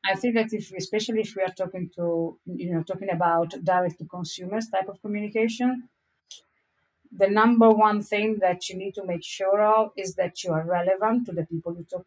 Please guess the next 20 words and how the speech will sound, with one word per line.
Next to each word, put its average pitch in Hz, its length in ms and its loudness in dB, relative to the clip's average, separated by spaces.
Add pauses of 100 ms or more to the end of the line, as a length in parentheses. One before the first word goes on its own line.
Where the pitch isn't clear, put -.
to. 269 220 2
So - 180 -6
you 190 200 -4
need 240 220 2
to 214 100 -4
understand 190 680 -2
very 180 260 2
well 175 260 2 (120)
who's 185 220 -4
your 165 180 2
audience. 156 600 -4 (380)
You 196 160 -8
cannot 214 320 0
talk 185 220 -4
to 170 120 0
everyone, 151 500 -2 (340)
or, 208 200 -2
or, 220 120 0 (120)
or 196 160 -4 (160)
better, 170 400 0